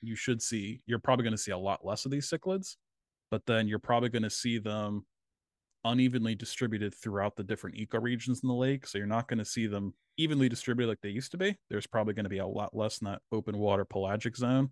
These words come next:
right? 'Cause that's where all the huge Nile perch are. They're probably gonna be hiding a lot more in that, the kinda shallower bays, right? Which again, makes sense 'cause it's a lot of refugia and, and, and things like that. So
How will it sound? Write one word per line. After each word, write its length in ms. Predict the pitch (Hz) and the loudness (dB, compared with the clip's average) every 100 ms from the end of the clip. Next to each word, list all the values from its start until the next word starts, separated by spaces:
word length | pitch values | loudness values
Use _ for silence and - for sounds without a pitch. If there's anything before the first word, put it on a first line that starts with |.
| - | 0
right? 260 | 113 110 - | 0 2 0
'Cause 100 | - | -4
that's 200 | 101 98 | -4 0
where 100 | 98 | -2
all 60 | |
the 200 | 98 95 98 _ _ | 0 -4 -6 _ _
huge 400 | - - 117 113 | -20 -6 -4 -2
Nile 220 | 107 104 98 | -2 -2 0
perch 280 | 120 131 | -2 0
are. 200 | 156 170 - - - - - _ | 2 2 0 -20 -20 -20 -20 _
They're 100 | 117 | -2
probably 260 | 113 113 110 | 4 4 6
gonna 140 | 110 | 2
be 160 | 104 104 | 0 0
hiding 440 | 107 104 101 104 113 | 2 2 2 0 0
a 40 | |
lot 220 | 107 107 | 2 2
more 300 | 110 104 101 | 2 2 2
in 120 | 101 | 2
that, 280 | 101 98 98 _ _ _ - - | 2 2 0 _ _ _ -20 -8
the 60 | 110 | -4
kinda 220 | 113 101 | -2 0
shallower 500 | - 117 98 98 98 | 0 2 2 0 -4
bays, 520 | 87 85 73 - - | -6 -6 -6 -8 -6
right? 260 | 107 113 - | 0 0 -2
Which 140 | 135 | -6
again, 220 | 113 101 - | -2 -2 2
makes 220 | 135 - | 0 2
sense 260 | 123 117 - | 2 2 0
'cause 220 | 110 104 | -2 -2
it's 340 | 98 - - 113 | -6 -8 -6 0
a 20 | |
lot 180 | 107 104 | 4 4
of 60 | |
refugia 720 | 98 - 110 107 98 95 95 | 2 2 2 2 0 2 0
and, 120 | 98 - - - - _ - | -4 -8 -20 -20 -20 _ -8
and, 160 | 98 - | -6 -6
and 160 | 98 | -8
things 220 | 98 92 | -6 -6
like 160 | 92 - | -6 -4
that. 240 | - - - _ _ | -2 -2 -4 _ _
So 600 | - 110 107 104 107 101 | -2 2 4 6 4 2